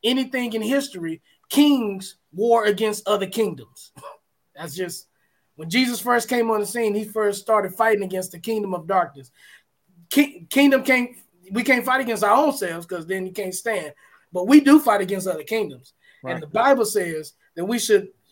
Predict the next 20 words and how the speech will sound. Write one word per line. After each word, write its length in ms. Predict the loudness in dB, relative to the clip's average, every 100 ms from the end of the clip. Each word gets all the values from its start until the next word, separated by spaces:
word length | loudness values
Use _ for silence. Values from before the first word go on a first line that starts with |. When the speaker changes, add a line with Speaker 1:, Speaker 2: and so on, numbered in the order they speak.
| -2
Speaker 1:
uh, 220 | -2 0 2
exercise 560 | 2 0 -2 -2 0
our 80 | -4
faith 280 | -2 0 0
to 120 | -4
such 360 | -8 -4 -4 -4
a 40 |
degree 440 | -8 -6 -4 -4 -8 -18 -4
that 160 | -2 -2
the 80 |
kingdoms 500 | -8 -2 0 0 0
of 160 | 0 0
this 160 | -2 0
world 320 | 2 2 0
become 320 | -6 -4 -4
the 80 | -6
kingdoms 400 | -8 -8 -8 -12
of 160 | -12 -12
our 120 | -12
God. 260 | -12 -12